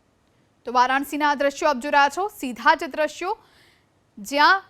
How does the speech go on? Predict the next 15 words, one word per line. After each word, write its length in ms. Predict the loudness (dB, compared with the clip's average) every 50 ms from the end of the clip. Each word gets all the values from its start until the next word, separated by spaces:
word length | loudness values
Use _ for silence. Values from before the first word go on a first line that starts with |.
| _ -4
પ્રધાનમંત્રીના 880 | -2 -2 -2 0 2 0 2 2 -2 -8 -8 -6 -8 -4 2 2 2 4
આ 200 | 4 2 0 0
રોડ 220 | 0 -4 -10 -10
શોમાં 520 | -10 -8 -8 -6 0 2 4 4 4 2 -2 _ _ _ _ _ _ _ _ _ -14
જનમેદની 680 | -6 2 2 2 2 2 -4 -4 -4 -4 -6 -8 -8
ઉમટી 260 | -8 -8 -6 -4 -4 -2
પડી 260 | -2 -2 -2 -2 -4
છે. 120 | -6 -8
તેમની 340 | -6 -6 -6 -4 -4 -6 -6
એક 100 | -6 -8
ઝલક 300 | -10 -10 -6 -4 -4 -4
જોવા 280 | -6 -6 -6 -4 -4 -2
માટે 260 | -2 -4 -4 -6 -4
કાર્યકર્તાઓમાં 800 | 2 2 2 2 0 -2 -4 -4 2 2 2 2 2 0 -4
પણ 240 | -4 -2 -4 -6 -6